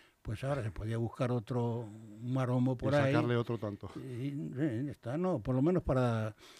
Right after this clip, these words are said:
Speaker 1: para sus satisfacciones personales. A mí que no me llame,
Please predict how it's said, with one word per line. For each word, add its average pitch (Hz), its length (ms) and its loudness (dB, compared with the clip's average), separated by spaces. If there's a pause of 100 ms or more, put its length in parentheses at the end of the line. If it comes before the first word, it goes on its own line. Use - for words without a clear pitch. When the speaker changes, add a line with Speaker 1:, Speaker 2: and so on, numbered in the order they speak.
(180)
Speaker 1:
para 127 180 4
sus - 220 -2
satisfacciones 117 600 2
personales. 110 800 -6 (920)
A 117 120 -2
mí 123 120 4
que 135 120 2
no 123 100 4
me 107 140 0
llame, 113 460 0